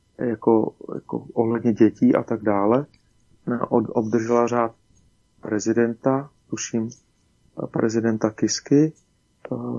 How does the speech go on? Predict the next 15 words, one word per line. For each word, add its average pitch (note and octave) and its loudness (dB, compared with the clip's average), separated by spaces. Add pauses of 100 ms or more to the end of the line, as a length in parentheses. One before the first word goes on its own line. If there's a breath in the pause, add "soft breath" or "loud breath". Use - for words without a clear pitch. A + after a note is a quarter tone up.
slovenského, C3 2
a - -2
ona C3+ 0
prostě B2+ -2
na C3 2
základě B2+ 2
toho, B2 -2
co B2 -8
se A2 -8
tady B2 6
rozjelo A#2+ 4
teďka A#2+ -2
ze A2+ 0
strany B2 -2
vlády, G#2+ 0